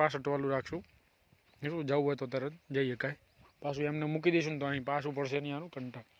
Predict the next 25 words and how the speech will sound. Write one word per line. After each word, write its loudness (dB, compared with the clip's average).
ડખા -8
થઈ -12
જાય. -18
એટલે -10
હવે 2
અને -4
એ -2
પ્રમાણે -2
લેવલ 2
પ્રમાણે -2
પાછું -2
પાડવું -6
પડશે. -10
હરવે -6
હરવે -8
જેવું -2
રહે 0
હે. -4
જોઈએ -4
સ્ટેન્ડ -2
લાઈન 0
હે, 0
સ્ટેન્ડમાં -2
રાખી -8
દો, -6